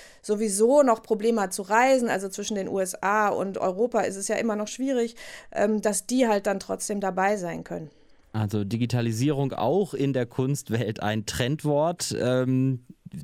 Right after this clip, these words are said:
Speaker 2: Elke, wir haben jetzt, äh, verschiedene Messen und Galerien, die die nächste Zeit aufhaben, aufmachen, gehört. Äh, wenn ich jetzt in Berlin wohnen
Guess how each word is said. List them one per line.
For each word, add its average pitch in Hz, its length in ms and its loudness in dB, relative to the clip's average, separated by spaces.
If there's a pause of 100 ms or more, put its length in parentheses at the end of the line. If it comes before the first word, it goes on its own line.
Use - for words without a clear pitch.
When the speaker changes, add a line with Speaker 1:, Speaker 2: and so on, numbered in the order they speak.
(220)
Speaker 2:
Elke, 156 480 0
wir 117 360 0
haben 135 200 0
jetzt, 131 260 -2
äh, 135 120 0
verschiedene 151 420 0
Messen 151 360 0
und 131 300 0
Galerien, 143 560 0
die 143 380 0
die 135 160 -2
nächste 139 400 -2
Zeit 131 360 -2
aufhaben, 127 800 -2
aufmachen, 120 640 -2
gehört. 113 380 0 (800)
Äh, 131 260 2
wenn 151 400 0
ich 196 140 0
jetzt 180 180 0
in 165 100 2
Berlin 151 340 2
wohnen 131 380 2